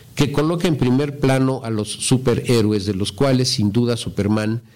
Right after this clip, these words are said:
es el ícono por antonomasia, como la más bien reciente rivalidad de Batman.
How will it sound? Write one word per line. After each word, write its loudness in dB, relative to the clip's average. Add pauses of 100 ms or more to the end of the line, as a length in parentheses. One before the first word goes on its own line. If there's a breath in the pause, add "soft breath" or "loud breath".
(140 soft breath)
es 4
el 4
ícono 0
por -4
antonomasia, -4 (360 loud breath)
como 4
la 4
más 0 (220)
bien 6
reciente 2
rivalidad -2
de -4
Batman. -6